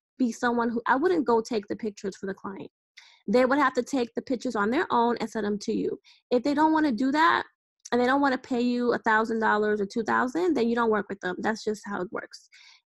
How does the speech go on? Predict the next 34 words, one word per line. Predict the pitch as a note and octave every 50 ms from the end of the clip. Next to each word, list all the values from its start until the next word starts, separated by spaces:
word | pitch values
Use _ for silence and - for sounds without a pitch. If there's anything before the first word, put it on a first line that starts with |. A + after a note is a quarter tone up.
| -
And | B3 B3+ C4 C4 C4 C4+ B3
this | D4 -
is | D#4+ C#4+ -
why | C#4+ C#4
you | C4 A3+ B3 - - -
have | A#3+ A#3+ - - -
to, | B3+ A#3+ - - _
you | - G3
have | G3+ F#3+ G#3+ A3+ A3+ -
to | - A#3
set | - - A#3+ G#3+ - _ -
boundaries | A3 G#3 G3+ A3 G#3+ A#3 A3 A3 G#3 G3+ G3+ G3+ - - - _ _ _ _ _ _ -
with | F#4 G#4+ G#4+ -
your | F#4 D#4
clients, | - - C#4+ B3+ A#3+ A#3 A#3 A#3+ B3
and | C4 C#4+
you | D4+ C#4+
just | D#4 D#4 E4+
have | D#4 D4 -
to | C#4+
let | C#4+ C4+ C4
them | C#4 C#4+
know, | C#4 B3 G#3+
"This | A3 B3 C#4 C4
is | -
what | C#4 D4 C#4+
I | C#4 -
offer, | - D4 F4+ - - G4+ G4+ E4
this | C#4 D4
is | C4+
what | B3+ C4 B3+
I | A#3+
don't | G#3 A#3+ A#3+ A3+
offer." | G#3 F#3+ F#3 - - - -